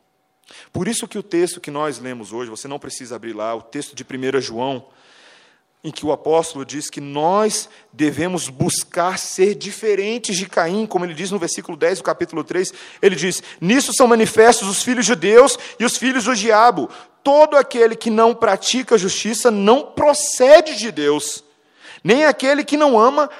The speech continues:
a seu irmão. Porque a mensagem que ouvistes desde o princípio é esta, que nos amemos uns aos outros. Não segundo Caim, que era do maligno, e assassinou a seu irmão."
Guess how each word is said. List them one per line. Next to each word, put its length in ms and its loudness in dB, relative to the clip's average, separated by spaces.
a 80 2
seu 260 0
irmão. 680 4
Porque 200 2
a 60 6
mensagem 540 2
que 80 -8
ouvistes 400 -4
desde 220 -6
o 40 -10
princípio 440 -4
é 80 2
esta, 260 2
que 320 -12
nos 160 -2
amemos 480 2
uns 140 0
aos 180 0
outros. 520 -10
Não 240 8
segundo 760 2
Caim, 580 2
que 220 4
era 560 6
do 140 -2
maligno, 720 4
e 80 8
assassinou 720 4
a 40 4
seu 260 2
irmão." 540 -4